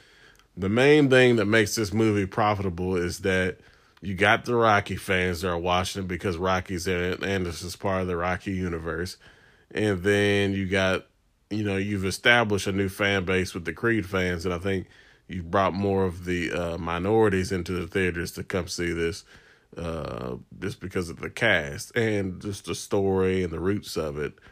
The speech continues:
and just where Adonis kinda comes from with, you know, being, growing up in juvenile and things like that, foster homes, and then, you know, then he's kinda looking for that surrogate father and all that.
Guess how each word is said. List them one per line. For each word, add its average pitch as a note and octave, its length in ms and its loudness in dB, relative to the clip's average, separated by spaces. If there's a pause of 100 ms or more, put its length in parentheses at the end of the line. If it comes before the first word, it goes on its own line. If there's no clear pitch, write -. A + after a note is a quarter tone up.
(300)
and F2+ 160 -6
just F#2 200 -4
where F2+ 140 -2
Adonis E2+ 460 -2
kinda E2 240 -4
comes F2 360 -4
from E2+ 560 -6
with, E2 200 -10 (360)
you - 80 -10
know, E2 120 -4
being, F2+ 400 -2
growing F2+ 320 0
up E2+ 160 -4
in F2+ 180 -2
juvenile F2 880 -2
and E2+ 140 -6
things F2+ 240 -4
like E2+ 140 -4
that, F2 200 -4
foster F2 440 -4
homes, F2 580 -4
and E2 120 -4
then, E2+ 220 -4
you E2+ 120 -4
know, D#2 220 -6
then E2 180 -8
he's F2 200 -6 (500)
kinda F2 180 -2
looking F2 280 -6
for F#2 240 -4
that F2 240 -2
surrogate F2+ 440 -2
father F2+ 580 -2
and F#2+ 100 -2
all A#2+ 260 6
that. E2 240 0